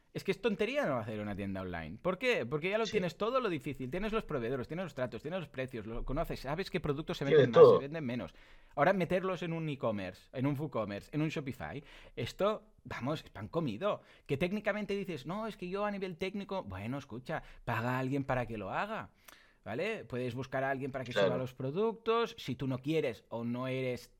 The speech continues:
Speaker 1: mm, técnicamente avanzado, que tampoco es que se necesite gran cosa, pero bueno, imaginémonos que no te gusta.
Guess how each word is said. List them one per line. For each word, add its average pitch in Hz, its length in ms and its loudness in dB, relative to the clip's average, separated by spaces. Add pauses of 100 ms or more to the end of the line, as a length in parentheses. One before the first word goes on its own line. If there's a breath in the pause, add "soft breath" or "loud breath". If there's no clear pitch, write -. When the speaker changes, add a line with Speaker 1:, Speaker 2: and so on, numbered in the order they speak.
Speaker 1:
mm, 127 180 -4
técnicamente 127 840 -2
avanzado, 135 720 0 (180 soft breath)
que - 80 -12
tampoco 90 300 -8
es 95 60 -10
que 98 100 -8
se 95 100 -10
necesite 92 440 -10
gran 120 180 -10
cosa, 226 280 -2
pero 117 120 -10
bueno, 156 240 0 (340 soft breath)
imaginémonos 170 560 0
que 170 100 0
no 156 100 4
te 175 80 0
gusta. - 380 -4